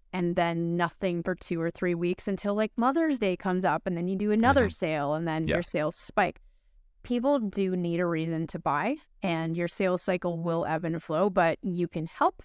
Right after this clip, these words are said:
Speaker 1: people by giving a good pre-launch offer.
Speaker 2: Very cool. Very cool.
Speaker 1: So
Speaker 2: Um, that's awesome. Any, any other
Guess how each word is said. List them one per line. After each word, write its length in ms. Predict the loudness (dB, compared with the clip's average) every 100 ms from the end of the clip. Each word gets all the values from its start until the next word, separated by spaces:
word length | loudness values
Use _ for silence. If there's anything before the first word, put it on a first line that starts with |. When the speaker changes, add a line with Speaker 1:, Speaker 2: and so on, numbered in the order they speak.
| -6
Speaker 1:
people 480 | -4 -2 0 -2 -2 _ _ _ -10 2
by 160 | 4 4
giving 320 | 0 -2 -2
a 60 | -2
good 260 | -2 -4
pre-launch 380 | -8 -6 -6 -6
offer. 400 | -8 -10 -14 -16 -18 -20 -20 _ -20 _ _ -4
Speaker 2:
Very 220 | -2 -2
cool. 300 | -2 -4 -4 -12 -8
Very 160 | -4 -4
cool. 280 | -2 -4 -4 -12 -20 -20 _
Speaker 1:
So 60 | 0
Speaker 2:
Um, 320 | 2 2 2
that's 140 | -2 0
awesome. 400 | 0 0 -2 -6 -4
Any, 360 | 0 0 -2 -2
any 260 | 0 0 2
other 680 | 2 2 2 2 0 -4